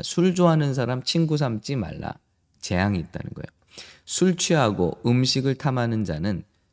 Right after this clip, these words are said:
가난하여질 것이요, 잠자기를 즐겨하는 자는 헤어진 옷을 입을 것임이라."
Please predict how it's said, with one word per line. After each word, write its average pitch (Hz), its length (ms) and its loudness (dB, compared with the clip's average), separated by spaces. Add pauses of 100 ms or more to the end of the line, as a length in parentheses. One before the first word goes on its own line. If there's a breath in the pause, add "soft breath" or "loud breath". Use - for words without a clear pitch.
(100)
가난하여질 98 920 0
것이요, - 400 -6 (600)
잠자기를 104 760 2
즐겨하는 92 560 0
자는 87 340 -6 (240)
헤어진 139 440 0
옷을 107 340 -4
입을 95 260 -4
것임이라." - 600 -10